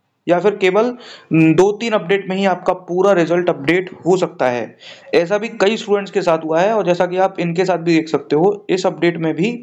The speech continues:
केवल तीन अपडेट में पूरा रिजल्ट अपडेट हो गया है। तो ये डिपेंड करता है आपके इवैल्यूएशन सेंटर पर कि आपका जो इवैल्यूएशन सेंटर है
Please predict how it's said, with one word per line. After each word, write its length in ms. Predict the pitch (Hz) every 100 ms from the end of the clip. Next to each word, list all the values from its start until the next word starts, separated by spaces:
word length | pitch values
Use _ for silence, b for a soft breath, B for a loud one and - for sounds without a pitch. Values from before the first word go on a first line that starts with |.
| - B B B B _
केवल 260 | 170 190 214
तीन 360 | 214 190 226
अपडेट 360 | 226 175 185 180
में 240 | 233 277
पूरा 320 | - 185 208 214
रिजल्ट 320 | 180 185 180
अपडेट 320 | 160 175 160
हो 60 | 147
गया 180 | 143
है। 240 | 131 117 - _ _ _ _ _ _ _ _ _ _ B B B -
तो 60 |
ये 120 | 214
डिपेंड 380 | 202 175 196 240
करता 280 | 226 202 214
है 300 | 208 254 - -
आपके 320 | 160 - 208 202
इवैल्यूएशन 540 | 151 170 180 208 190 214
सेंटर 400 | 180 165 165 147
पर 220 | - 226 233
कि 260 | 226 214 -
आपका 480 | 147 - - 208 202
जो 340 | 165 196 208
इवैल्यूएशन 560 | 156 160 151 160 160 185
सेंटर 440 | 175 147 139 170
है 320 | 165 190 -